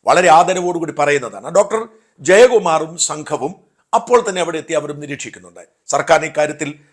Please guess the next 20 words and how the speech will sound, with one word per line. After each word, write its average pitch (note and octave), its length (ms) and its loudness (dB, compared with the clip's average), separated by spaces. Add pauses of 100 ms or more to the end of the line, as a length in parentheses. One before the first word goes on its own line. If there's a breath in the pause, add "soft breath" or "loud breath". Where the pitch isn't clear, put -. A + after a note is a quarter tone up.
(160)
നന്ദി D#3+ 200 -2
പറയാതിരിക്കാൻ D#3 500 -2
നിവൃത്തിയില്ല. D3 520 -4
ഞാൻ C#3+ 160 -8
മന്ത്രി D3 280 -8
വീണ D#3 140 -8 (120)
ജോർജിനെ D3+ 300 -10 (360 soft breath)
വിമർശിക്കുന്ന D3+ 600 -2
ആളാണ്, D3+ 260 0
പക്ഷേ D#3 220 0 (380 soft breath)
ഉമാ A3+ 160 4 (100)
തോമസിന്റെ E3 500 0 (280)
ജീവൻ F3+ 280 0 (220)
രക്ഷിക്കുന്ന D3+ 520 -10
കാര്യത്തിൽ C#3+ 340 -4 (540)
സർക്കാർ D#3+ 300 0 (160)
ജാഗ്രതയാണ് E3 920 2
കാട്ടിയത് D3 420 -4 (300)
എന്ന് F#3+ 120 -2 (100)
പറഞ്ഞേ F#3 280 4